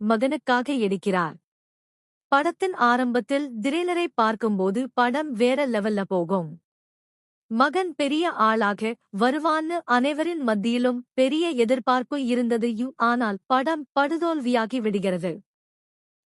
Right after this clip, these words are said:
இதனால் பாரதிராஜா மனம் உடைந்து அடுத்த படத்தில் மாடர்ன் இளைஞனாக மனோஜை காட்டுகிறார். அல்லி அர்ஜுனா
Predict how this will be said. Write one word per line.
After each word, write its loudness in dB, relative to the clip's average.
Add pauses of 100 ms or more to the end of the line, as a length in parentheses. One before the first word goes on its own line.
இதனால் 2 (160)
பாரதிராஜா 2
மனம் 0
உடைந்து 2 (120)
அடுத்த 0
படத்தில் 0 (120)
மாடர்ன் 0
இளைஞனாக 0
மனோஜை 0
காட்டுகிறார். -2 (960)
அல்லி 4
அர்ஜுனா 2